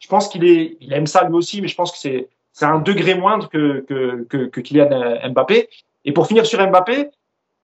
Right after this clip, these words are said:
je pense que il a fait la gueule dès le début, dès le départ quand il est rentré sur le terrain.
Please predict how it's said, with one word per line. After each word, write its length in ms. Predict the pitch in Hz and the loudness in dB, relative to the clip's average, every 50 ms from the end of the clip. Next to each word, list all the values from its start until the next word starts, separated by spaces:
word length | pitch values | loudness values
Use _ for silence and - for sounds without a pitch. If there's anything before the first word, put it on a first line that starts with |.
| _ _ _ _ _ _ _ | _ _ _ _ _ _ _
je 80 | - - | -12 -4
pense 200 | - 202 214 208 | -2 0 0 0
que 280 | - 214 175 175 175 - _ _ _ _ _ _ _ _ _ _ _ _ _ _ _ _ _ | 2 2 4 4 2 0 _ _ _ _ _ _ _ _ _ _ _ _ _ _ _ _ _
il 140 | - 175 185 | -4 0 2
a 60 | 185 | 2
fait 100 | - - | 2 4
la 100 | 196 185 | 2 2
gueule 180 | 180 180 196 190 | 4 4 2 2
dès 100 | 170 175 | 2 2
le 60 | 175 | 2
début, 520 | 156 170 175 160 175 196 202 220 233 240 _ _ _ _ _ _ _ _ _ _ _ _ _ _ _ _ _ - | 2 0 0 0 -2 -4 -4 -4 -4 -6 _ _ _ _ _ _ _ _ _ _ _ _ _ _ _ _ _ 2
dès 80 | 160 175 | 2 4
le 60 | 170 | 4
départ 280 | 156 175 175 190 185 - | 4 2 4 4 2 0
quand 100 | - 156 | 0 -2
il 40 | |
est 40 | 160 | -2
rentré 200 | 151 143 - 156 | 0 -2 -2 -4
sur 120 | 147 - 156 | -4 -4 -4
le 80 | 156 | -2
terrain. 560 | - 165 160 151 165 170 175 170 165 - - | 0 0 0 2 2 0 0 0 -2 -4 -8